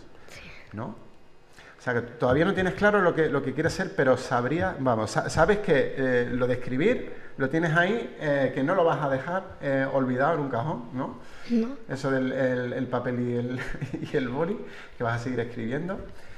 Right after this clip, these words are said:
Speaker 2: Y además me estoy dando cuenta de que, por los relatos que tú me has comentado, eh, tú estás al día con las noticias, con todo lo que sucede en el mundo y, y todo eso, ¿no?
Speaker 1: Sí, sobre todo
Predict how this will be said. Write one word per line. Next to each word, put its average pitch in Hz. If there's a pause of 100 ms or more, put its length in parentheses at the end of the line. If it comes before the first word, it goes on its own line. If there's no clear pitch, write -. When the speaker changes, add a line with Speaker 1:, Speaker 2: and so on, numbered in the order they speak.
(300)
Speaker 2:
Y 139
además 120
me 156
estoy 127
dando 151
cuenta 170
de 165
que, 127
por 110
los 101
relatos 104
que 135
tú 139
me 131
has 120
comentado, 117
eh, 107
tú 113
estás -
al 117
día 147
con 113
las 101
noticias, 107
con 104
todo 101
lo 95
que 98
sucede 98
en 95
el 87
mundo 110
y, 104
y 101
todo 92
eso, -
¿no? 82 (1040)
Speaker 1:
Sí, 254
sobre 233
todo 233